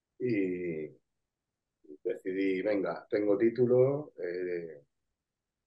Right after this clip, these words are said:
y fue surgiendo la, la historia, fue encajando todo.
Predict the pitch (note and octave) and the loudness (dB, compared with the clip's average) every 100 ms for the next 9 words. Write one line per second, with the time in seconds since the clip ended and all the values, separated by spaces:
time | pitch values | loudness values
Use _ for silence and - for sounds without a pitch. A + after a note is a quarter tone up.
0 | _ - - G2 - F#2+ - F#2+ F#2 E2 | _ -20 -6 -4 -4 -8 0 0 2 -2
1 | D2+ C#2+ C2+ - _ _ C#2 - - F2 | -2 -6 -14 -18 _ _ -20 -10 -4 -2
2 | E2 - E2+ F2+ E2+ E2+ E2+ D#2 D#2 F2 | -4 -4 -6 -4 -6 -6 -6 -6 -4 -4
3 | D#2 | -4